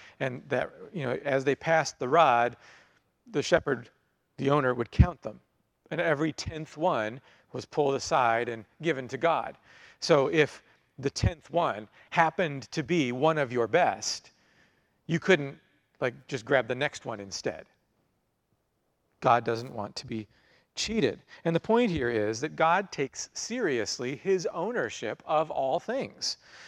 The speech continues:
We are to recognize his sovereignty and his ownership. We are to submit to it joyfully. We're not to fight against it.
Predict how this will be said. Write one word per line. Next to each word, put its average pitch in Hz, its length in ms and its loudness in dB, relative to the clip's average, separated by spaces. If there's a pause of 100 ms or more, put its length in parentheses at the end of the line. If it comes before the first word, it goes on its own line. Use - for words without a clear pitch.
(540)
We 156 140 8
are 190 60 8
to 180 120 0
recognize 143 1000 0
his 175 220 -2
sovereignty 170 800 -4
and 165 180 -2
his 202 140 0
ownership. 247 520 -2 (280)
We 180 160 8
are 175 80 8
to - 160 -2
submit 220 480 -2
to 254 140 0
it 240 140 -2
joyfully. 226 680 0
We're 117 100 -6
not 185 160 -6
to 226 80 -16
fight 208 340 0
against 208 500 -6
it. 95 140 -4